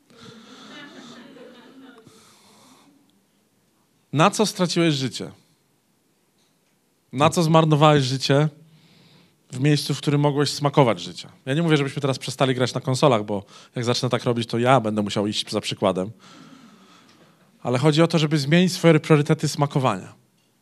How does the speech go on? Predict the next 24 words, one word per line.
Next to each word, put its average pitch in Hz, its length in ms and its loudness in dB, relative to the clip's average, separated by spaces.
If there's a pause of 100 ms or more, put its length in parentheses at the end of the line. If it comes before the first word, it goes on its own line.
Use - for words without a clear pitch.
(680)
Z - 120 -6
czego 185 240 0
się 190 140 0
cieszysz? 160 320 0
Bo 143 120 2
dzisiaj 190 280 2
ludzie 175 200 2
cieszą 185 280 2
się 160 120 -4
z - 60 -8
tego, 165 200 -2
że 143 80 0
są 131 160 -6
samotni, 175 420 4
że 143 100 4
mogą 135 160 0
siedzieć 131 240 0
w 127 40 -6
mieszkaniu, 170 520 2 (320)
że 147 100 -4
mogą 135 200 -2
coś - 200 -2
online 180 400 6
obejrzeć. 147 520 4